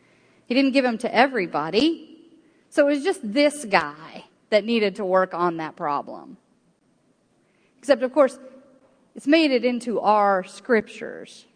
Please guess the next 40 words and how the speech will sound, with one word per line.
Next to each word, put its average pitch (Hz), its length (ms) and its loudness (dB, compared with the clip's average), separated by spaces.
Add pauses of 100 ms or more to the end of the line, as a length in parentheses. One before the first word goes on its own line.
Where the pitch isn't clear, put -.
right? 190 380 0
So, 190 300 -6 (280)
and 233 120 0
it's 262 140 0
in 269 220 0
Matthew 214 440 -2
and 214 280 -2
Mark 180 300 -2 (100)
and 196 320 -2
Luke. 190 400 -6 (1200)
So - 120 -6
obviously 240 420 2
there's 190 200 -4
a 180 40 -6
bigger 170 580 -4 (200)
story 262 260 4
here, 269 140 2
but 320 100 -2
we 381 140 2
could, 494 160 2 (100)
we 381 140 2
could 508 140 4 (360)
ignore 359 360 0
that 294 220 2
and 302 140 -2
say 285 140 0
it's 269 100 -10
just - 260 0
this 254 160 0
guy. 160 260 -6 (440)
He's 254 160 -6
the 254 140 -2
only 214 160 -4
one 185 240 -4
that 170 100 -6
has 180 200 -10
to 170 80 -12
work 156 200 -14
on - 140 -16
this. - 360 -20